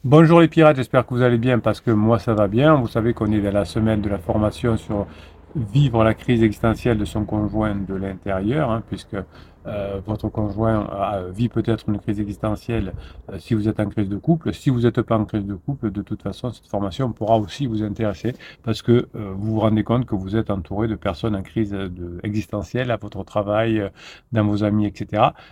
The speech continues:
Rassurez-vous, c'est quelque chose qui est tout à fait normal, hein. On traverse trois crises existentielles dans sa vie.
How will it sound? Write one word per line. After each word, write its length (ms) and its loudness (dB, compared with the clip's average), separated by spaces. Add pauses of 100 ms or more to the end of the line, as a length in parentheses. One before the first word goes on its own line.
(160)
Rassurez-vous, 840 0
c'est 160 -8
quelque 240 -4
chose 260 -4
qui 100 -8
est 40 -6
tout 160 -12
à 120 -6
fait 260 -8
normal, 520 -2 (300)
hein. 100 -4
On 100 -4
traverse 420 -6
trois 240 -6
crises 360 -4
existentielles 520 -10
dans 160 -8
sa 140 -10
vie. 260 -4